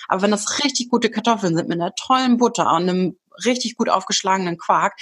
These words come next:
dann ist das ein wahnsinnig tolles Essen. Das musst du den Leuten aber erklären. Wenn du einfach nur eine Karte machst, wo du Kartoffeln mit Quark draufschreibst und sagst, "Ich hätte da gerne neun Euro neunzig für", dann sagen die Leute im Zweifel, äh, "Nein." Und das ist eben wichtig, dass man diese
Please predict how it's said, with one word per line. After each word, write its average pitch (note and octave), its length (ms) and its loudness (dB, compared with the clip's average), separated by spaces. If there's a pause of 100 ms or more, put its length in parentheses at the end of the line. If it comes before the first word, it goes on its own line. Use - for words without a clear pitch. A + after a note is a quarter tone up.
(160)
dann B3 140 0
ist C4+ 160 0
das - 160 -4
ein F#3 100 -6
wahnsinnig G#3 420 2
tolles F3+ 360 -4
Essen. G#3+ 360 -2 (200)
Das F#3 140 2
musst B3 180 2
du G3+ 40 -4
den G3+ 120 2
Leuten A3 240 0
aber F#3 100 0
erklären. C#3 540 0
Wenn F#3 100 4
du F#3 80 0
einfach A#3+ 300 2
nur G3 100 4
eine F3+ 100 -2
Karte B3+ 300 0
machst, G3 240 0
wo G3 40 -2
du F#3+ 60 -2
Kartoffeln G3+ 380 -2
mit D3+ 120 -2
Quark D4 340 2
draufschreibst E3+ 500 0
und E3+ 80 -2
sagst, F3+ 220 -2
"Ich - 80 -8
hätte G3 120 -2
da F3+ 80 -4
gerne F3 220 -4
neun F3 180 0
Euro D#3 160 0
neunzig A3 440 0
für", F#3+ 260 2 (460)
dann F#3+ 180 2
sagen F#3 240 2
die F3 80 2
Leute F3 240 2
im F#3 120 -2
Zweifel, A3+ 520 0 (220)
äh, G#3+ 400 2
"Nein." C4+ 360 2 (260)
Und G3 300 2 (240)
das G#3 240 0
ist A#3+ 140 -2
eben G#3 260 2
wichtig, B3 720 0 (160)
dass G3+ 180 0
man G3+ 300 2 (180)
diese E3+ 300 -4